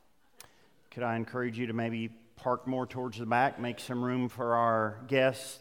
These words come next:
visitors, those who, uh, extended family that may be coming in. So that is next Sunday. Also a reminder, next Sunday we will not have our classes. We'll have worship only next Sunday, and, uh, that is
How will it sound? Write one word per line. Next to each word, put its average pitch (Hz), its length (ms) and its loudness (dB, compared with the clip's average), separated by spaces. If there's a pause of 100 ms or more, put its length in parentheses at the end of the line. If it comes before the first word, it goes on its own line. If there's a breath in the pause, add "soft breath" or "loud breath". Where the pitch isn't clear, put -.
visitors, 131 680 0
those 127 500 -4
who, 123 260 -4 (560 loud breath)
uh, 107 500 0 (840)
extended 131 480 -4
family 127 360 -2
that 110 120 -4
may 117 160 -2
be 110 140 -6
coming 110 320 -4
in. 98 260 -4
So 117 240 -6
that 120 300 0
is 110 260 -4
next 123 280 -4
Sunday. 127 360 0
Also 139 340 2
a 127 60 0
reminder, 120 420 0
next 123 260 -2
Sunday 131 280 -2
we 123 160 -2
will 117 120 -2
not 127 420 4 (300 loud breath)
have 123 460 4
our 113 200 2
classes. 143 600 4
We'll 123 140 -2
have 120 220 0
worship 131 420 0
only 143 480 2
next 131 280 -2
Sunday, 143 540 0 (460 loud breath)
and, 117 420 -2
uh, 110 280 4
that 123 360 2
is 113 380 0